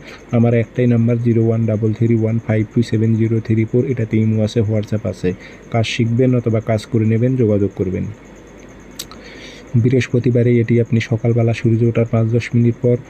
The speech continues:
মেশক জাফরান কালি দিয়ে তাবিজটা লিখবেন। তাবিজের নিচে নাম দেবেন অমুকের মেয়ে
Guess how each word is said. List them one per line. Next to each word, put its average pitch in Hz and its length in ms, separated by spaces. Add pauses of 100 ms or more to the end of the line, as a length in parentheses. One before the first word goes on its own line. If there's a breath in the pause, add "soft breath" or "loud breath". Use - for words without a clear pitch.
(200 loud breath)
মেশক 120 220
জাফরান 120 460
কালি 117 240
দিয়ে 113 140
তাবিজটা 113 420
লিখবেন। 113 340
তাবিজের 113 380
নিচে 113 240
নাম 113 280
দেবেন 113 220 (100)
অমুকের 120 440
মেয়ে 123 220